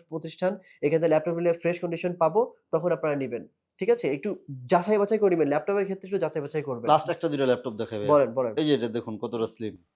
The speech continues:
Speaker 1: অনেক স্লিম।
Speaker 2: ওয়ান জিরো থ্রি জিরো।
Speaker 1: আসলেই স্লিম তো ভাই। মানে
Speaker 2: ওয়ান জিরো থ্রি জিরো
Speaker 1: ওই যে
Speaker 2: জি টু।
Speaker 1: ফোনের মতো ভাই।
Speaker 2: হ্যাঁ, ফোনের মতো একদম পাতলা।
Speaker 1: একদমই।
Speaker 2: থ্রি সিক্সটি টাচ। এটা ভাঁজ করার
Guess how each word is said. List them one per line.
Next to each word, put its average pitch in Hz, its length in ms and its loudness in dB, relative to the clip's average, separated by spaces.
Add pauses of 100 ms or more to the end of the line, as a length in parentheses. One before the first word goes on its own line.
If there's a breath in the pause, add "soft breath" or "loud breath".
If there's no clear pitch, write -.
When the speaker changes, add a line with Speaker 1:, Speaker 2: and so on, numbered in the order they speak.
(160)
Speaker 1:
অনেক 147 200 -6
স্লিম। 120 260 -10 (480)
Speaker 2:
ওয়ান 131 200 4
জিরো 131 160 2
থ্রি 143 80 2
জিরো। - 140 2
Speaker 1:
আসলেই 127 240 6
স্লিম 147 220 2
তো 139 80 -2
ভাই। 131 120 2
মানে 123 140 -10
Speaker 2:
ওয়ান 123 180 -2
জিরো 143 120 2
থ্রি 160 240 8
জিরো 135 140 2
Speaker 1:
ওই 135 60 4
যে - 80 2
Speaker 2:
জি 170 140 0
টু। - 80 -14
Speaker 1:
ফোনের 202 280 10
মতো 147 260 2
ভাই। 127 140 0
Speaker 2:
হ্যাঁ, 113 340 0
ফোনের 120 180 -4
মতো 113 180 -4
একদম 110 300 -6 (100)
পাতলা। 110 300 -6 (240)
Speaker 1:
একদমই। 143 280 -2
Speaker 2:
থ্রি 127 160 0
সিক্সটি - 340 -8
টাচ। 110 320 -6
এটা 131 200 2
ভাঁজ 107 340 -2
করার 139 200 4